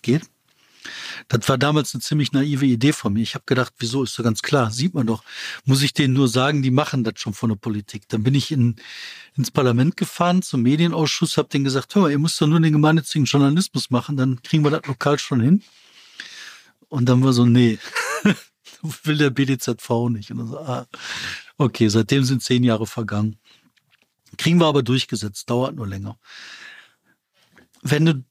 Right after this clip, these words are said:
dieses Modell hast, kannst du im lokalen Bereich neue Finanzströme organisieren. Du hast in fast jeder Stadt eine Bürgerstiftung.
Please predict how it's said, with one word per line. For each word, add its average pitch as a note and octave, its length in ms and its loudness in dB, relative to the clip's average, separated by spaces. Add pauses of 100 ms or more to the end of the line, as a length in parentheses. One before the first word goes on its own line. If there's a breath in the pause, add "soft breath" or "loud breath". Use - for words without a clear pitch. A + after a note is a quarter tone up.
dieses F#3+ 320 2
Modell E3+ 460 2
hast, C3+ 360 -2 (880)
kannst - 340 0
du F3 120 2
im D#3 180 2
lokalen D3+ 720 2
Bereich D#3+ 580 0 (440 loud breath)
neue D3+ 200 4
Finanzströme C#3 800 2
organisieren. A2 720 -10 (500 loud breath)
Du B2+ 140 2
hast D3+ 160 0
in D3+ 80 2
fast - 340 -2
jeder D#3+ 220 2
Stadt - 320 -2
eine D#3+ 80 0
Bürgerstiftung. B2+ 880 -2